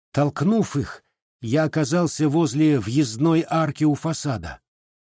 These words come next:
Двери за мной закрылись. Странный громкий смех в вестибюле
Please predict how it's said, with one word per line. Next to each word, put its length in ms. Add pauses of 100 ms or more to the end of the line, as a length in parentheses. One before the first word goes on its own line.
(760)
Двери 420
за 160
мной 220
закрылись. 760 (440)
Странный 680
громкий 460
смех 500
в 60
вестибюле 800